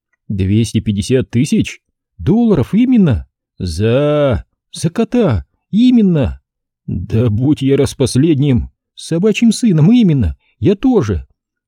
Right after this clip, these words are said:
Нет, послушай, это безумие какое-то, сказал я.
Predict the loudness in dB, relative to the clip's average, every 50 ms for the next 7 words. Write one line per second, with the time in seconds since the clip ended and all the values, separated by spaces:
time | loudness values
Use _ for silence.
0 | _ _ _ -6 -4 -2 0 0 0 0 0 0 0 -2 -2 -4 -6 -6 -4 -4
1 | -2 -2 -2 -2 -2 -2 -4 -6 -6 -8 _ _ _ _ _ _ -4 -4 -2 -2
2 | -2 -4 -4 -4 -2 0 0 0 0 0 0 -2 -2 0 0 0 0 0 -4 -10
3 | -12 _ _ _ _ -20 -14 -10 -8 -6 -4 -2 -2 0 0 -2 -2 -4 -6